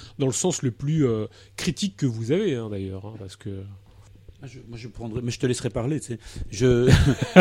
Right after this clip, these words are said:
Speaker 2: <laughs> non, mais je sais que c'est une vieille discussion qu'on a eue aussi entre nous tous, mais, mais je crois que c'est toi qui l'exprimes le mieux. C'est l'histoire de la, de la vieille assiette cassée, quoi, tu vois. Donc,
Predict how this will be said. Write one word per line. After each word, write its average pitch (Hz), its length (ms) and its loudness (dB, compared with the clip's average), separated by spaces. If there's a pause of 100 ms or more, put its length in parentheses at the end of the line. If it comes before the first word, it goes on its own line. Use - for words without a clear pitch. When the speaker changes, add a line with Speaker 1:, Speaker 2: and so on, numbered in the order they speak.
(120)
Speaker 2:
<laughs> 180 80 12
non, 160 100 4
mais 180 80 6
je 165 100 4
sais 156 200 4
que - 40 -6
c'est - 180 2
une 165 80 0
vieille 175 140 4
discussion 160 380 -6
qu'on 147 220 -6
a 127 120 -4
eue 139 220 -4
aussi 120 380 -12
entre 113 180 -14
nous 110 120 -8
tous, 160 360 -12
mais, 117 240 -4 (260)
mais 120 60 -16
je - 60 -16
crois 151 100 -10
que - 60 -12
c'est 139 80 -12
toi 147 120 -8
qui 139 120 -8
l'exprimes 123 340 -6
le 117 80 -2
mieux. 175 320 -4 (220)
C'est - 180 -8
l'histoire 131 300 -6
de 139 40 -4
la, 123 220 -6
de 113 120 -10
la 117 120 -6
vieille 131 220 -6
assiette 123 260 -10
cassée, 147 340 -2
quoi, 107 120 -10
tu - 140 -12
vois. 127 200 -4 (560)
Donc, 127 200 -2